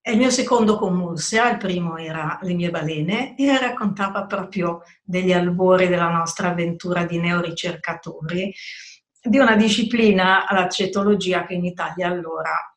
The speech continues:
parliamo di oltre trenta anni fa, beh, proprio non esisteva ancora, non era conosciuta.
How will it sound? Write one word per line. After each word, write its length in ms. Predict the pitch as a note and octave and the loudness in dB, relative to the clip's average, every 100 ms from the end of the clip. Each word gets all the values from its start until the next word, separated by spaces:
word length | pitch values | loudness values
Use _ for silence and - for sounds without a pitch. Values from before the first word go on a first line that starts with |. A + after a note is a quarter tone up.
| _ _ _ | _ _ _
parliamo 360 | E3+ E3+ D#3+ | -10 -8 -8
di 80 | D#3+ | -8
oltre 260 | D#3+ D3+ D#3 | -10 -10 -12
trenta 340 | D#3 D#3 D3+ | -10 -8 -6
anni 220 | D#3 D#3 F3 | -6 -6 -6
fa, 280 | - C#3+ - _ _ _ _ | -10 -14 -16 _ _ _ _
beh, 340 | - E3+ - - - _ | -6 -4 -4 -12 -18 _
proprio 340 | - F3 E3+ E3 | -10 -8 -6 -4
non 220 | F3+ F3 | -2 0
esisteva 640 | F3 F3+ F3 - F3 F3 | -2 -2 -4 -2 -2 0
ancora, 400 | E3 D#3 F3 E3 | -4 -6 -8 -8
non 200 | D3+ D3+ | -6 -6
era 200 | D3+ D#3 | -8 -12
conosciuta. 680 | - D#3 - - _ - - | -18 -20 -20 -20 _ -20 -20